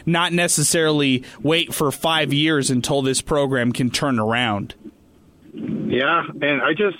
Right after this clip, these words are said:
Speaker 2: I look at two guys they interviewed, um, Chris Jans, who's killing it in the S E C right now,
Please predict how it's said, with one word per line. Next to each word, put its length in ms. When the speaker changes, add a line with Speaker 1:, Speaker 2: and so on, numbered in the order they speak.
Speaker 2:
I 100
look 220
at 200
two 120
guys 260
they 160
interviewed, 420
um, 560
Chris 220
Jans, 420
who's 260
killing 260
it 160
in 100
the 100
S 160
E 140
C 100
right 200
now, 260